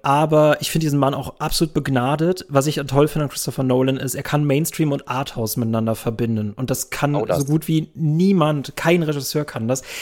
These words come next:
Speaker 1: Das Einzige, was an ihm schade ist, es gibt keine Spiele zu seinen Filmen. Und
Speaker 2: Jetzt
Speaker 1: deswegen
Speaker 2: hast du
Speaker 1: würde ich
Speaker 2: eins.
Speaker 1: mir gerne, deswegen würde ich mir gerne ein Spiel zu Tenet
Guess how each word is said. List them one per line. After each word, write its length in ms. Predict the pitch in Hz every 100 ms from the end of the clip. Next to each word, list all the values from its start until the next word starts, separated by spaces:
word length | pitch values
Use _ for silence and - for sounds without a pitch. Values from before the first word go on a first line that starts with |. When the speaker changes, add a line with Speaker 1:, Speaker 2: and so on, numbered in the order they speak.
| - -
Speaker 1:
Das 120 | 151
Einzige, 400 | 190 226 226 196
was 140 | 190
an 100 | 165
ihm 140 | 165 156
schade 440 | - 156 180 160
ist, 360 | - 143 185 -
es 140 | 143
gibt 200 | 180 -
keine 300 | - 156 151
Spiele 680 | - - 220 240 156 110 104 _ -
zu 180 | -
seinen 340 | 135 123 120 113
Filmen. 560 | - 143 127 110 98 - - - - - - _ _
Und 140 | 156
Speaker 2:
Jetzt 80 | 160
Speaker 1:
deswegen 140 | 185 160
Speaker 2:
hast 80 | 135
du 60 |
Speaker 1:
würde 100 | 143
ich 60 | 160
Speaker 2:
eins. 40 |
Speaker 1:
mir 100 | 160
gerne, 500 | 131 123 123 165 196 -
deswegen 400 | 151 139 165 139
würde 120 | 151
ich 100 | 135
mir 80 | 127
gerne 260 | 120 113 131
ein 80 | 147
Spiel 480 | - 214 175 170
zu 400 | - - 156 214 - _ _ _ _
Tenet 500 | - 185 156 107 -